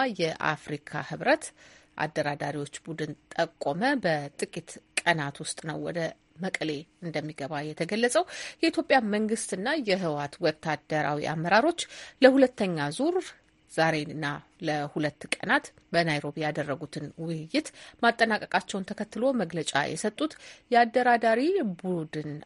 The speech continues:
አባል የቀድሞ የኬንያ ፕሬዝዳንት ኡሁሩ ኬንያታ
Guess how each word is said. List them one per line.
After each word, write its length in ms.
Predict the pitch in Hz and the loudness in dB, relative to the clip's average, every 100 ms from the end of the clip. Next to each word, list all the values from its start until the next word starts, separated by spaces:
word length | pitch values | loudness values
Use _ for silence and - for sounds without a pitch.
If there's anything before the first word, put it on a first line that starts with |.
| - | -2
አባል 340 | 160 156 196 359 320 | -2 0 -2 0 2
የቀድሞ 560 | 214 156 - 160 147 | 2 0 -2 -4 -6
የኬንያ 420 | 143 156 175 151 127 107 | -6 -6 -6 -4 -6 -10
ፕሬዝዳንት 580 | - 196 170 220 262 285 | -8 -6 -2 0 0 -2
ኡሁሩ 240 | 170 180 160 165 | -8 -8 -12 -14
ኬንያታ 460 | - 185 190 139 - | -6 -4 -4 -6 4